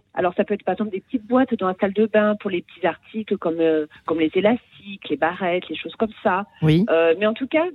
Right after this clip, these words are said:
Speaker 1: quand on utilise des boîtes de rangement, il faut éviter qu'elles soient opaques parce que c'est le meilleur moyen pour ne pas savoir ce qu'il y a dedans.
Speaker 2: Et les
Speaker 1: De toute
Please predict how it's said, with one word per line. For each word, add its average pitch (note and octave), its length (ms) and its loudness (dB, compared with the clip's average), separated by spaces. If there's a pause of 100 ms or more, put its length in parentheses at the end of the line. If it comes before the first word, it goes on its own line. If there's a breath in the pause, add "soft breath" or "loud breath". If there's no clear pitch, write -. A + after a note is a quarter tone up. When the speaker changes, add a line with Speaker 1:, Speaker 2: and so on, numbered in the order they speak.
Speaker 1:
quand D4 140 0
on C4 40 4
utilise C4 240 -2
des A#3+ 80 0
boîtes A3 140 2
de G#3 40 2
rangement, A3 480 0 (120)
il G#3 160 -8
faut D#4 140 0
éviter C4+ 360 -2
qu'elles G#3 240 0
soient A3+ 260 0
opaques G3 480 -2
parce G3 200 -2
que A#3 100 -2 (180)
c'est G#3+ 60 -2
le G3+ 80 -2
meilleur C4+ 240 4
moyen G#3+ 400 0
pour A3 100 -4
ne G#3 60 -6
pas B3 140 2
savoir G#3 260 -2
ce - 60 -20
qu'il F#3+ 120 -2
y - 20 -6
a D#3+ 40 -8
dedans. C#3+ 180 -2 (360 soft breath)
Speaker 2:
Et G#3 80 8
les A#3+ 80 6
Speaker 1:
De A3+ 60 2
toute - 20 -4